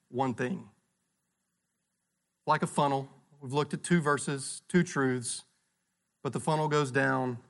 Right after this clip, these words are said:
and it's one thing. What is the one thing? Well, it's justification.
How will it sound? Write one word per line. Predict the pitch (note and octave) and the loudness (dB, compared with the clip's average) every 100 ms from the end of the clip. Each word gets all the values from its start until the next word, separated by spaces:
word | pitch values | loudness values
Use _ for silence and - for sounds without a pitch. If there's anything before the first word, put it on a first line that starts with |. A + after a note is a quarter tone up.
| _ _ _ _ _ _ - | _ _ _ _ _ _ -4
and | C3 | 0
it's | B2 - | 0 -2
one | - A#2+ C#3+ C#3 | -4 0 0 0
thing. | C#3+ B2+ A2+ F#3 - _ - _ _ _ _ _ _ _ _ - | -2 -2 -2 -6 -10 _ -20 _ _ _ _ _ _ _ _ 0
What | B2+ D#3 | 4 4
is | D#3+ C#3+ | 4 2
the | D#3 | 2
one | C#3 D3 D3+ D3 C3+ | 4 2 4 2 -2
thing? | - D3+ C3 A2 G#2+ - - - - _ _ _ _ _ _ _ _ _ _ _ _ _ _ | 2 4 4 0 -4 -10 -20 -20 -20 _ _ _ _ _ _ _ _ _ _ _ _ _ _
Well, | C#3+ | 2
it's | C3+ - | 2 2
justification. | C#3 C3+ - - A2+ C3+ A#2+ A2+ G#2 | 2 0 0 -10 -2 -2 -2 -8 -12